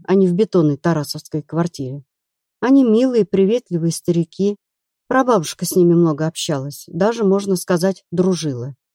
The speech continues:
И я иногда люблю перемолвиться с ними парой слов. Ну так, ничего особенного, о погоде, о природе. Я расспрашиваю стариков о самочувствии.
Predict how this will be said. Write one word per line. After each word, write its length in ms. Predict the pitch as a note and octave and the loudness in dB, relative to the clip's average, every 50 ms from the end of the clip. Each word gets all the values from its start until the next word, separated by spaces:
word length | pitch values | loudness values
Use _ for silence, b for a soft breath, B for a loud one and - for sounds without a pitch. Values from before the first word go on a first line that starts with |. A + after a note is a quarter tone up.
| _ _ _ _ _ _ _ | _ _ _ _ _ _ _
И 80 | - C4 | -4 -2
я 240 | B3+ A#3+ A3 G#3 G#3+ | 0 2 2 4 4
иногда 340 | G#3+ G#3 G3+ F#3+ F#3 G3+ G3 | 4 2 2 2 2 2 2
люблю 320 | G3 F#3+ F3+ G3 G3 F3 | 2 2 2 2 0 0
перемолвиться 760 | - - F#3+ F#3+ F#3 F#3 F#3 F3+ F3 E3+ F3+ F3 - - F#3 | 0 0 2 2 2 4 2 2 2 0 -2 -4 -4 -8 -8
с 120 | - - | -2 2
ними 220 | F#3+ F#3 F3 F3 E3+ | 2 4 4 4 2
парой 300 | - - E3+ E3 E3+ E3+ | 0 -2 -4 -2 -2 -4
слов. 360 | - - - E3 E3 D#3+ D#3+ - _ _ _ _ _ _ _ _ _ | -6 -6 -4 -4 -4 -4 -6 -10 _ _ _ _ _ _ _ _ _
Ну 160 | - A#3 B3 | -4 -4 -4
так, 420 | - - - C#4+ C#4 - - - _ _ | -2 -2 -2 -2 -2 -4 -12 -20 _ _
ничего 520 | F#3 F#3 F#3 F#3+ F#3+ F3+ - - A3+ A#3+ | -2 2 2 2 2 2 -2 -4 -4 -2
особенного, 720 | A#3+ G#3+ - - B3 B3 G#3+ G3 F#3 E3 D3 D3 D3+ D#3+ E3 G3+ | -2 -2 -2 -2 -2 0 2 2 2 2 0 -2 -8 -10 -10 -10
о 100 | B3 C#4+ | -10 -2
погоде, 600 | - G3+ E3 D3 F3 G#3+ B3 G#3+ G3 G3 G3+ F#3 | -2 -2 0 2 0 0 0 0 -2 -6 -6 -6
о 80 | - G3 | -8 -6
природе. 640 | - - F#3+ E3+ D#3+ F3 G3+ A#3 A3 G3+ G#3 G3+ - _ _ _ _ _ _ _ _ _ _ _ | -2 0 2 2 2 2 2 0 0 0 -6 -8 -10 _ _ _ _ _ _ _ _ _ _ _
Я 120 | A#3 C4+ | 0 0
расспрашиваю 640 | C#4 B3+ A3 - - - G3+ G3+ F#3 - - F#3 F#3 | 0 0 -2 -4 -4 -2 -2 -2 -2 0 0 0 0
стариков 520 | E3+ - - F#3+ F#3 F3+ - - F3+ - F3+ | 0 0 0 0 0 2 0 -2 -4 -2 -4
о 40 | |
самочувствии. 960 | E3+ - - E3+ E3+ E3 - - - B3 B3 - - - G3+ G3+ G3 G3+ G3 | -6 0 0 2 0 0 -2 -6 -8 -8 -8 -8 -10 -6 -6 -4 -4 -4 -6